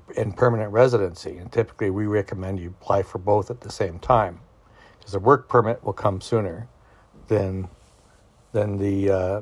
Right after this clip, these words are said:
permanent resident, uh, card. So,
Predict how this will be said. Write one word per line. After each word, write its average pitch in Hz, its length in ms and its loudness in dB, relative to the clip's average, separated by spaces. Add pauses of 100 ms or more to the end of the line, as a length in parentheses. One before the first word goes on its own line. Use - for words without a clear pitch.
permanent 113 320 2
resident, 98 400 -2 (840)
uh, 107 480 -12 (220)
card. 87 400 0
So, 120 320 6